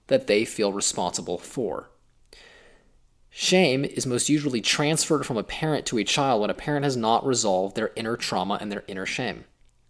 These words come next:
They will usually push this shame onto the child in overt ways, such as shaming them or blaming them, or in covert, unconscious ways by having negative attitudes and emotions projected on to the child.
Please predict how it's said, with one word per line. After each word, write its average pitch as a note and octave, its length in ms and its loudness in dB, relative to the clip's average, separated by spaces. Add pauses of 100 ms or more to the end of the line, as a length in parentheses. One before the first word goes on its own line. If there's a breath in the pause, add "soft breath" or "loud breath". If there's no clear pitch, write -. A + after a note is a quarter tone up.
(1000 soft breath)
They B2 80 -2
will A#2+ 80 2
usually A#2 340 0
push - 280 8
this - 200 2
shame A#2+ 260 2
onto F3 280 2
the E3+ 60 6
child A2 400 4
in G#2 200 -2
overt D3 360 10
ways, A2+ 440 4
such - 180 -2
as F2 160 0
shaming C#3+ 460 2
them C3+ 260 0
or G2+ 140 0
blaming G#2 340 -2
them, D3+ 300 -2 (160)
or A#2 320 0 (240)
in A2 120 -6
covert, D#3 480 6
unconscious D3 540 2
ways A2 180 2
by A2+ 120 2
having B2 260 0
negative C#3+ 300 4
attitudes A#2 560 2
and B2+ 260 -2
emotions G#2+ 720 -2 (320 loud breath)
projected A#2+ 400 0
on G2+ 360 -4 (100)
to F#2+ 180 -4
the G2+ 100 -4
child. - 540 -4